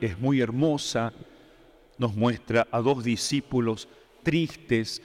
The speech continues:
¿Cómo está el mundo actualmente? El mundo ha abandonado a Cristo, ha dejado de creer en la resurrección. Tantos católicos que ni creen en la resurrección,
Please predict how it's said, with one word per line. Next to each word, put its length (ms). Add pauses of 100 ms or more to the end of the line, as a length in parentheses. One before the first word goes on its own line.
(140)
¿Cómo 200
está 220
el 80
mundo 320
actualmente? 720
El 80
mundo 320
ha 40
abandonado 600
a 80
Cristo, 560 (580)
ha 100
dejado 420
de 120
creer 320
en 140
la 100
resurrección. 1000 (800)
Tantos 360
católicos 840
que 280
ni 160
creen 340
en 160
la 80
resurrección, 1000